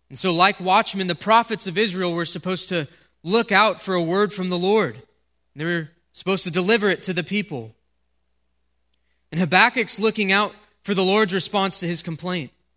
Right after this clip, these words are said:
He's looking for a word of good news. And he needs the Lord to answer him and to help him understand the Lord's plan.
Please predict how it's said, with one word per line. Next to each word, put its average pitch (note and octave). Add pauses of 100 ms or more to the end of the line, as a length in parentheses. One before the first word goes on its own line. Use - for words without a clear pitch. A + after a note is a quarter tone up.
(600)
He's E3+
looking A#3+
for G3+
a F#3
word G3
of D#3
good F3+
news. F3 (1080)
And B2+
he E3
needs F#3
the F3+
Lord F3
to E3+
answer F#3
him D3+
and C#3+
to D3
help G3
him E3+
understand F3+ (720)
the C#3+
Lord's E3
plan. C#3+